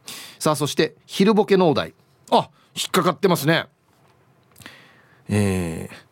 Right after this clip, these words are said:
そう、あ、そうか、読み方ね。ジーダブリュー。はい。「ゴー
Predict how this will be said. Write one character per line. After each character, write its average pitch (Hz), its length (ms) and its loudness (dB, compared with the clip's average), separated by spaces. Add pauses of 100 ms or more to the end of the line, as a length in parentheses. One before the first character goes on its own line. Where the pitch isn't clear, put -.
(160)
そ 190 140 0
う、 - 20 2
あ、 110 140 -2
そ 156 100 -4
う 117 40 0
か、 117 60 0
読 165 120 6
み 226 80 2
方 160 240 0
ね。 226 240 -2
ジ 151 220 2
ー 320 340 6
ダ 185 180 2
ブ 165 160 2
リ 98 120 -4
ュ - 20 -10
ー。 - 60 -16 (840)
は 104 100 0
い。 90 80 -6 (140)
「ゴ 262 320 6
ー - 20 6